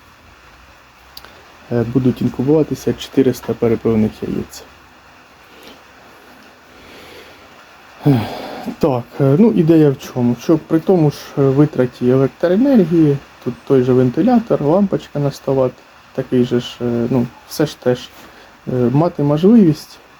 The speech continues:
коли потрібно, закласти більше яєць. Тобто ми можемо там і сто п'ятдесят закласти,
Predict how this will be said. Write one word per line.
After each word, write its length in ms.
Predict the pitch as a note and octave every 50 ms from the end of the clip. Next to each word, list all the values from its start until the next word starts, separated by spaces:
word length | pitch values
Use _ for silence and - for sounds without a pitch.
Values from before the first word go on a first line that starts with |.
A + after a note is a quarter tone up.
| - -
коли 180 | C#3 C3 C3+ B2+
потрібно, 640 | B2+ C#3 C3 - - G3 F3+ D#3 C3+ C3 B2 A#2+ A#2+ - - - - - _ -
закласти 520 | C3 C3 - - D3+ C#3 - - - B2+
більше 360 | B2 B2 B2+ B2 - - A#2+ A#2
яєць. 460 | A2+ A2+ A2 A#2+ - B2 - - - - - - - _ _ - -
Тобто 280 | B2 - - - B2
ми 80 | B2+ C#3 C#3+
можемо 280 | C3 B2 B2 B2 A#2+ A#2 A#2
там 160 | - A#2 A#2 A#2 - - - - - - - - -
і 60 | C#3
сто 240 | C3+ - - - D3
п'ятдесят 540 | - - D#3+ E3+ F3+ F#3 - D4 B3+ G#3+ F#3
закласти, 640 | - E3+ E3 - D3 D#3 D3 D3+ - - - C#3